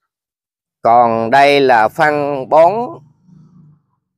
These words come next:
lá hữu cơ H V B ha. Nó gồm có đạm sáu phần trăm, lăng sáu phần trăm,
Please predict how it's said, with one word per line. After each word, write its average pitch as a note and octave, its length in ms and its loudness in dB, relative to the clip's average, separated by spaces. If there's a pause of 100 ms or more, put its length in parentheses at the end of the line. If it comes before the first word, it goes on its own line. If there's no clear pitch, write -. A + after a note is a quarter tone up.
(260)
lá F3+ 520 0 (300)
hữu A#2 180 -6
cơ D#3 340 0
H D3+ 120 -8 (140)
V D#3 100 -4 (100)
B D#3 40 0
ha. D#3 400 2 (1120)
Nó D#3+ 120 -2
gồm A#2+ 360 0
có C#3+ 180 -2
đạm B2 420 -2 (420)
sáu D#3+ 360 -2
phần A#2 240 -8
trăm, C3 260 -2 (180)
lăng D3 280 0 (680)
sáu D3 340 0
phần G#2+ 240 -8
trăm, C3 260 -2